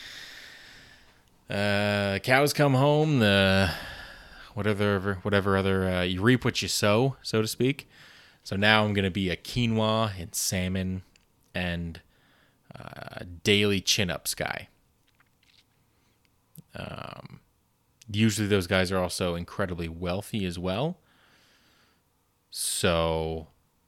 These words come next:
maybe I'll just get to be one of those guys that's, that's, like, really, it's like, "Man, that guy's, like, more, like, hotter than Brad Pitt, but he just works at a, at a seven eleven."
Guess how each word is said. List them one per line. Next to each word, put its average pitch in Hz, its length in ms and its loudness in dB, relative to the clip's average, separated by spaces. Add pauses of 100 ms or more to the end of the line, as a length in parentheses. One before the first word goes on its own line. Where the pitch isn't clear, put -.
(240)
maybe 107 280 2
I'll 101 100 2
just 95 240 -4
get 101 180 -4
to - 80 -14
be 95 140 0
one 92 180 0
of 90 60 -2
those 90 180 -2
guys 85 400 0
that's, - 320 -8
that's, - 320 -12
like, 80 160 -6
really, 92 460 -2
it's 90 160 -12
like, 85 120 -10
"Man, 113 300 -4
that 117 120 -6
guy's, 214 300 -4
like, - 240 -16 (200)
more, 104 440 -2
like, 92 140 -8
hotter 107 300 2
than 95 140 -2
Brad 95 300 0
Pitt, - 260 -6
but - 80 -10
he 85 60 -10
just 87 160 -10
works 85 380 -4
at 76 120 -4
a, - 160 -8 (800)
at 90 80 -8
a - 20 -6
seven 85 360 0
eleven." 80 420 -6